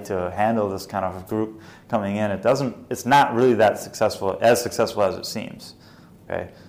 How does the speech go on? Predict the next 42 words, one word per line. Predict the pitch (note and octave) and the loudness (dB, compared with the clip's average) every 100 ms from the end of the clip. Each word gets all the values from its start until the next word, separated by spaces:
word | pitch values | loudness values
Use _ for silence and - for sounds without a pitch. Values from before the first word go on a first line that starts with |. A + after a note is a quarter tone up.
| - | -6
so | B2 | -2
we | |
need | C3+ C#3 | 0 2
to | |
improve | C#3+ A#2 B2+ | 0 4 4
on | A2 | 6
that. | G2+ | 4
I | |
wanna | A#2 A#2+ | 4 2
talk | C3 A2+ | 2 2
more | A2+ A2+ | 4 6
on | A#2 G#2+ | 6 4
that | G2+ | 2
when | G#2 G2 | 0 -2
we | F#2+ | -4
get | F#2 G2+ | -2 0
into, | G#2 G#2 G2+ F#2 - - - - - - | 0 -2 -4 -4 -8 -18 -20 -20 -20 -12
get | - A2+ | -4 0
into | A#2 A2 | 0 0
this | G#2 G#2 | -2 -4
a | G2+ | 0
little | G2+ | 0
bit | F#2+ F2+ | 0 -4
deeper. | G2+ F#2+ F2+ F#2 F2 - - - - - - - - | -6 -8 -6 -8 -10 -18 -20 -20 -20 -20 -20 -18 -4
I | |
think | A2 A2+ | 0 4
I | |
just | G2+ G2+ | 2 2
have, | G#2+ G2 F#2 | 4 4 4
uh, | F#2 F#2 - - - - - - | 2 2 0 -10 -20 -20 -20 -8
uh, | - F#2+ F2+ F2 - - - - | 0 2 2 0 -10 -20 -20 -6
cou-, | - - - | -4 -2 -2
two | D3 | -2
more | B2+ A2+ G2+ F2+ | 2 4 4 4
here | G2+ F#2+ F#2+ - | 2 2 0 -6
before | - G#2+ F#2+ | -2 0 2
we, | F#2+ F#2+ - - - | 0 -4 -14 -20 -18
uh, | - - - - - - - - - | -12 -10 -10 -14 -20 -20 -20 -20 -20
before | - - | -8 -2
we | G#2 | -2
spend | - G#2 F#2+ | -2 -6 -6
some, | G2 F#2 | -6 -8